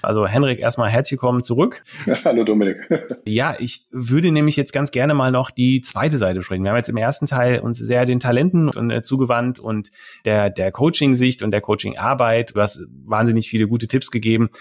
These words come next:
Speaker 1: die ganz konkret jetzt auch jemand, der davon betroffen ist, als Führungskraft, als junges Talent mitnehmen kann, äh, wie er sich fragen kann, sie sich fragen kann, vorbereiten können.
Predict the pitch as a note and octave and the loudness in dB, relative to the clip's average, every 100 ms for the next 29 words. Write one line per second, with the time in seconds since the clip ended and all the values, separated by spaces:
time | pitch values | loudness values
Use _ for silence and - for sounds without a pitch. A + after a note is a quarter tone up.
0 | - - - G#2+ A2+ A#2 A2+ A2 A#2 B2+ | -20 -16 -4 0 2 0 -2 0 0 2
1 | A2+ - A2 - A2+ A2+ A2 G#2+ G#2+ A2 | 0 0 -2 -2 0 2 2 0 0 -2
2 | G#2+ C#3 E3 C#3 B2+ A2 - A#2+ A#2+ A2+ | 0 0 0 0 2 0 0 0 0 0
3 | - A2 G2+ A2 C3 B2 - G#2+ A2 A2 | -4 -2 -2 2 2 2 0 0 0 0
4 | A2 A#2 C#3+ C#3 B2+ B2+ A#2+ A#2+ A#2+ G2+ | 0 0 2 2 2 2 0 2 0 0
5 | A2 A2+ A2 G#2+ A2 - G#2 A#2 A2+ A#2 | -2 -2 -2 -2 -4 -4 -2 -2 -2 -2
6 | A#2 A#2+ A#2+ A#2 A2 A2+ G#2+ A2+ A#2 A#2 | -2 -6 -6 -8 -8 -8 -6 -4 0 0
7 | A2+ A#2 | 0 -2